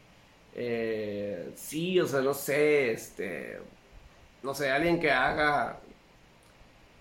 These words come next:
un triunfador, no sé, estoy tratando, estoy batallando para con, alguien así de cultura, o sea, no es ni, no es ni un atleta, no es como si hace algo para la,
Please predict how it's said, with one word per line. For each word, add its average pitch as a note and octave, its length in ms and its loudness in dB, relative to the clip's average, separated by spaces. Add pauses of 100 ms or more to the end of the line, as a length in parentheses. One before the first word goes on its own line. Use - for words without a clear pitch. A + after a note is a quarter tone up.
(1700)
un - 140 -12
triunfador, A2+ 580 0
no D3+ 120 0
sé, D#3+ 120 2
estoy D#3+ 200 2
tratando, E3+ 520 2
estoy F3+ 220 -2
batallando D3+ 520 4
para B2 240 0
con, A#2+ 320 -6 (480)
alguien F#3 240 6
así E3+ 140 4
de G#3 160 8
cultura, C#3+ 240 0
o - 20 -2
sea, B2 100 -4
no C3+ 160 2
es E3+ 100 4
ni, E3+ 260 0
no C#3 120 2
es B2 120 -6
ni D#3 180 6
un C#3 120 8
atleta, C#3 600 -2
no C#3+ 120 2
es B2+ 80 -2
como C#3 180 -2
si C#3 140 -2
hace B2 180 -2
algo B2+ 240 0
para G#2+ 220 -2
la, G#2 400 -6